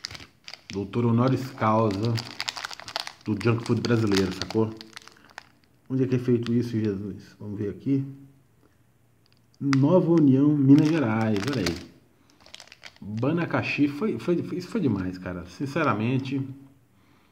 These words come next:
maravilhoso, cara. Não, não provei ainda, vou provar agora com vocês aqui. Mas, porra, só pela, pela ideia brilhante, pelo, pelo design inovador, pelo nome criativíssimo, Banacaxi,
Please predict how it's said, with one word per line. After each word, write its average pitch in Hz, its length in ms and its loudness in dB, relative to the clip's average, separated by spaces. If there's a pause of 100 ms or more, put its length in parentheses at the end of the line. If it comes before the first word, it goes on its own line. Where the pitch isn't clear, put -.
(1400)
maravilhoso, 107 640 0
cara. 95 220 -6
Não, 139 240 4
não 135 120 4
provei 127 300 2
ainda, 123 260 2
vou 110 120 -2
provar 104 300 -2
agora 101 240 -4
com 104 100 -10
vocês 107 340 -4
aqui. 135 360 -4 (420)
Mas, 123 160 -4
porra, 110 320 -2
só - 200 -2
pela, 127 480 -2 (1000)
pela 123 140 2
ideia 120 200 4
brilhante, 120 600 2
pelo, 123 320 0
pelo 123 320 0
design 113 400 0
inovador, 107 560 0 (1080)
pelo 156 220 6
nome 123 500 2 (160)
criativíssimo, 131 960 2
Banacaxi, 120 920 0